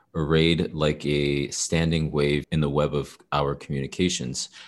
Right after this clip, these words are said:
Ours is a world that is both everywhere and nowhere, but it is not where bodies live." Uh, and then he goes on to say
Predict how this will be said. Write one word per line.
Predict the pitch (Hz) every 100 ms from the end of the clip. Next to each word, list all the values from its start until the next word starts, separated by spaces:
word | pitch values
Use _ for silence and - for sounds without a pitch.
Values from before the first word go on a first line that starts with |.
| - _ -
Ours | 90 95 95 92 -
is | 90 78
a |
world | 73 80 80 80 76
that | 78 73
is | 69
both | 80 78 78 -
everywhere | 92 92 90 85 82 80 -
and | 71 71
nowhere, | 76 76 69 65 65 69 - _ _ _
but | - 78
it | 71
is | 73 - - _ _ _
not | 80 78 80 80 -
where | 76 71
bodies | 67 69 69 67 64 - 65
live." | 65 53 50 - - _ _ _ _ _ -
Uh, | 78 76
and | 85 87
then | 87
he | 80
goes | 80 82
on | 78
to | 71
say | 71 - 73 71 71 69 69